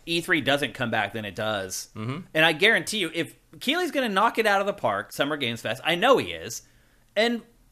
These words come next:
Speaker 1: why would any of the publishers wanna work with the E S A again on a digital event? They
Speaker 2: Right.
Speaker 1: won't.
Speaker 2: Not for the amount of money they're gonna try to charge.
Speaker 1: So there's not, I don't, I think the chances
Speaker 2: And on
Speaker 1: of it
Speaker 2: top of that, if the E S A isn't charging money for it, why does the E S A wanna do it?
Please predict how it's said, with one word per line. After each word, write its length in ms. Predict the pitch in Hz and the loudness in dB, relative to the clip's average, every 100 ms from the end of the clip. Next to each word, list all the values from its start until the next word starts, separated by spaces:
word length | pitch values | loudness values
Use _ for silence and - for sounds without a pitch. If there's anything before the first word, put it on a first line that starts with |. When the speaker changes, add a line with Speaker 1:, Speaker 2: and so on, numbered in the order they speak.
| 170 | -8
Speaker 1:
why 220 | 185 240 | 2 4
would 140 | 302 269 | 4 4
any 140 | 277 | 2
of 40 | 285 | 0
the 60 | 277 | 2
publishers 460 | 269 320 - 269 | 2 0 -2 -2
wanna 200 | 240 262 | 2 2
work 220 | 240 269 | 4 2
with 120 | 320 - | 0 -6
the 200 | 233 247 | -4 -2
E 40 | |
S 180 | 254 262 | 0 0
A 140 | 269 | 0
again 220 | 269 208 | 0 0
on 80 | 208 | -2
a 100 | 202 | -4
digital 420 | 175 226 214 214 | -2 -2 0 0
event? 280 | 214 220 151 | 0 -2 0
They 80 | 185 | -2
Speaker 2:
Right. 160 | 165 190 | 0 0
Speaker 1:
won't. 300 | 185 110 107 | 0 -2 0
Speaker 2:
Not 180 | 135 | 0
for 80 | 185 | 0
the 80 | 127 | -4
amount 240 | 110 110 104 | -2 -2 -4
of 60 | |
money 200 | 104 113 | -4 -6
they're 120 | 101 | -6
gonna 180 | 98 98 | -8 -10
try 200 | - 101 | -8 -8
to 60 | 95 | -8
charge. 460 | - 90 92 110 | -8 -10 -10 0
Speaker 1:
So 120 | - 226 | 6 6
there's 200 | 226 202 | 6 4
not, 320 | 269 311 - | 2 2 2
I 100 | 214 | 2
don't, 200 | 294 277 - | 4 0 -2
I 140 | 220 294 | 0 0
think 180 | 370 | 0
the 60 | 175 | -2
chances 240 | 170 208 | 0 2
Speaker 2:
And 80 | 156 | 6
on 60 | 160 | 6
Speaker 1:
of 40 | |
it 40 | 143 | 8
Speaker 2:
top 160 | 254 | 8
of 60 | 233 | 8
that, 120 | 175 | 6
if 100 | 156 | 4
the 80 | 151 | 2
E 80 | 165 | 0
S 100 | 156 | 0
A 120 | 156 | 0
isn't 220 | 147 139 127 | 0 -2 0
charging 380 | 151 147 127 | 2 2 2
money 220 | 127 185 160 | 0 0 -2
for 220 | 127 135 | 0 0
it, 60 | 110 | 2
why 200 | 120 143 | 2 2
does 140 | 131 | 0
the 140 | 131 | -4
E 40 | 139 | -4
S 100 | 135 | -4
A 60 | 135 | -4
wanna 220 | 135 131 | -4 -4
do 220 | 127 240 | -6 -8
it? 160 | 135 | -8